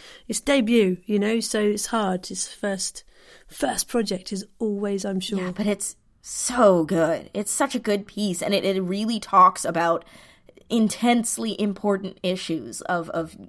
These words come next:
Speaker 2: you know, expectation and what you
Speaker 1: Mm.
Speaker 2: actually want to do with your life.
Speaker 1: Mm,
Speaker 2: You know,
Speaker 1: yeah,
Speaker 2: because
Speaker 1: and
Speaker 2: that's not something we talk about.
Speaker 1: No,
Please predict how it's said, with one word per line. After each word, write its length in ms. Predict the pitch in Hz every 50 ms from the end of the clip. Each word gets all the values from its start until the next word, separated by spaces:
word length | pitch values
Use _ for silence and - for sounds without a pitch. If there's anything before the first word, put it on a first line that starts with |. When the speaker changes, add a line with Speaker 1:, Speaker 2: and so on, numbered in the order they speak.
| - _ _ _ _ _ -
Speaker 2:
you 140 | 196 214 202
know, 260 | 190 185 185 - - - _ - - _ _ _ -
expectation 1040 | 247 247 - - - 247 220 226 - - 233 262 285 - - - 240 196 170 160 160
and 340 | - 190 185 175 170 180 185 - - - -
what 160 | - 220 202
you 80 | 208 240
Speaker 1:
Mm. 60 | 262 247
Speaker 2:
actually 380 | 247 247 240 240 - - 214
want 180 | 220 208 - -
to 60 | 220
do 160 | 208 277 330 285
with 140 | 180 175
your 100 | - 139
life. 420 | 139 135 127 90 - - - - - _ -
Speaker 1:
Mm, 360 | 208 208 247 277 277 269 254 247
Speaker 2:
You 80 | - 226
know, 60 | 214
Speaker 1:
yeah, 60 | 220 285
Speaker 2:
because 180 | 277 247 262
Speaker 1:
and 80 | 220 208
Speaker 2:
that's 180 | 277 302 -
not 180 | - 294 302 302
something 340 | - 277 277 285 302 269 220
we 100 | 220 185
talk 440 | - - - 165 196 277 311 - -
about. 460 | 170 160 143 117 107 - - - - - _ _ _ _
Speaker 1:
No, 200 | 240 254 262 254